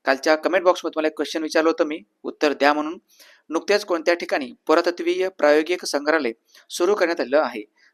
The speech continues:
तर, अ, याचा आन्सर आहे पर्याय क्रमांक एक, वाडनगर, जे की गुजरात राज्यामध्ये येतो. प्रायोगिक संग्रहालय, अनुभव संग्रहालय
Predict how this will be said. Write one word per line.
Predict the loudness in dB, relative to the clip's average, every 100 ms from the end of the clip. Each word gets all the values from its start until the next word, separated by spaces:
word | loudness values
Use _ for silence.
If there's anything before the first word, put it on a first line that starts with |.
| _ 0
तर, | 2
अ, | 2
याचा | 0 -2 2
आन्सर | 0 0 -2
आहे | 0
पर्याय | 0 -2
क्रमांक | -2 -6 -2
एक, | -2 0 -4 -6 _ _
वाडनगर, | 2 4 4 2 2 0 -2 _ _
जे | -8
की | -2
गुजरात | 0 2 4 4
राज्यामध्ये | 2 0 -2 0 -2 _ _ _ _ -10
येतो. | -8 -8 -14 _ -2
प्रायोगिक | 4 4 4 -2
संग्रहालय, | -4 -6 -2 0 2 0
अनुभव | -2 -4 -2 -4
संग्रहालय | -4 -4 -4